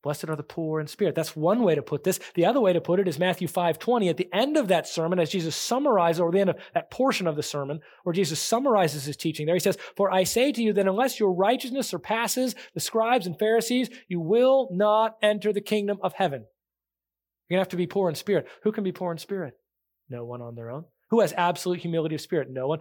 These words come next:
Who truly recognizes their sin? The Bible says, no one. Who has absolute perfection? Who has never done anything wrong, both externally and internally? No one, but this is what Jesus says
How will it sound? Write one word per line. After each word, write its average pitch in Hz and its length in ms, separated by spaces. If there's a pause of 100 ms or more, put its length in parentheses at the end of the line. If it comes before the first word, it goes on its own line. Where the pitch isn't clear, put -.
(140)
Who 233 100
truly 233 400
recognizes 170 580
their 175 120
sin? 214 180
The 147 80
Bible 170 240
says, 185 300 (180)
no 139 220
one. 196 300 (1000)
Who 247 100
has 220 140
absolute 202 520
perfection? 214 680 (840)
Who 233 100
has 226 160
never 196 200
done 202 160
anything 214 320
wrong, 233 460 (720)
both 190 200
externally 233 560
and 233 80
internally? 226 400 (160)
No 156 300
one, 185 220
but 156 160
this 160 180
is 220 100
what 202 140
Jesus 160 400
says 143 380